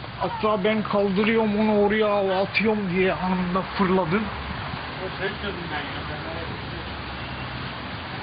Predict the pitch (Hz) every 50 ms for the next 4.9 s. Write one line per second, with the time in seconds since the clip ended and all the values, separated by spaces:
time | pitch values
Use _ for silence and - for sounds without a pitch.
0 | 160 170 185 185 190 190 185 180 170 170 175 185 180 170 165 165 170 170 180 220
1 | 226 - - - - - - - - - - - - - - - - - - -
2 | - - - - - - - - - - - - - - - - - - - -
3 | - - - - - - - - - - - - - 208 - 208 202 180 - -
4 | 220 214 202 190 180 185 175 156 160 151 151 160 156 151 151 147 156 180